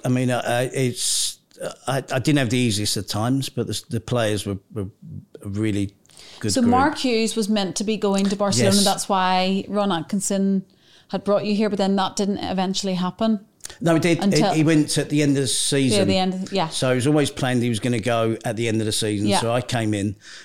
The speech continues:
Speaker 1: and that season I'd scored fourteen goals for Coventry and was up quite high in the top scorers of the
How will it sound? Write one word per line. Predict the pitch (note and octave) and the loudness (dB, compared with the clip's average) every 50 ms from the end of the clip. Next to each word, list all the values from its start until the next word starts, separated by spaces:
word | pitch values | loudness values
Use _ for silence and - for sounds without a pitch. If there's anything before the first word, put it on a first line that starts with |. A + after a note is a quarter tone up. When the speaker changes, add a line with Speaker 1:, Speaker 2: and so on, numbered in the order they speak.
| - | -8
Speaker 1:
and | - C3+ C#3 | -4 0 2
that | G3 A3 E3+ | 2 2 2
season | - F#3 E3 C#3 C3 C#3 | 2 2 2 2 2 2
I'd | C#3+ D3 | 0 0
scored | - - - D#3 C#3 - | -2 0 0 0 0 2
fourteen | - E3+ D#3 D3 - D3+ D3 C#3 C3+ C3+ | 2 2 2 2 2 0 2 2 2 2
goals | B2 C#3 C#3 D3+ C#3+ - | 2 0 0 0 0 0
for | - G2+ | -2 -4
Coventry | - - G2 G2+ G2+ - - G2+ F2+ - - _ _ - | -4 -4 -4 -4 -4 -4 -6 -8 -8 -8 -14 _ _ -10
and | E3+ A#2+ A#2 A2+ A2+ A2+ G#2 A2+ | -8 -4 -2 -2 -2 -4 -4 -4
was | A2+ G#2 - - - | -4 -4 -4 -6 -4
up | A#2 A#2+ - - - - _ _ _ _ | -6 -6 -6 -8 -14 -20 _ _ _ _
quite | - - B2+ A#2+ G#2 | -8 -4 -4 -4 -2
high | - A#2+ A#2+ A#2+ | -2 -2 -2 0
in | A#2 A2+ A2 A2 | 0 0 -2 -2
the | A2 G#2+ G#2+ - _ - - - - - _ _ _ | -2 -4 -6 -10 _ -20 -20 -20 -20 -20 _ _ _
top | - - - - | -6 -6 -6 -6
scorers | - - A#2 G#2+ A2 G#2+ G#2+ G2+ A2+ | -6 -4 -2 -2 -2 -2 -2 -2 -4
of | A2 | -4
the | G2 A2+ G2+ | -4 -6 -8